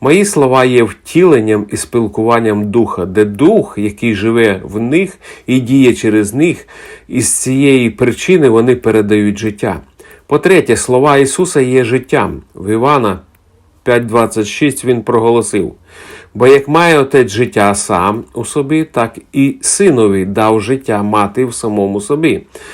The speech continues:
Коли Ісус говорить, Він передає нам своє життя. Життя, дане нам Духом, є життям Сина.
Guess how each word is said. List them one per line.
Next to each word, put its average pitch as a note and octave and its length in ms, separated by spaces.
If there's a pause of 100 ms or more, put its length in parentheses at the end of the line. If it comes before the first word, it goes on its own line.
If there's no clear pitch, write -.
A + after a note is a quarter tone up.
(200)
Коли G3 240
Ісус F#3 360
говорить, B2 600
Він B2+ 160
передає A#2+ 600
нам A#2 280
своє A2+ 460
життя. A2 480 (420)
Життя, C3+ 520
дане C3 280
нам A#2 320
Духом, D3 400
є A2 300
життям G#2 600 (140)
Сина. G#2 460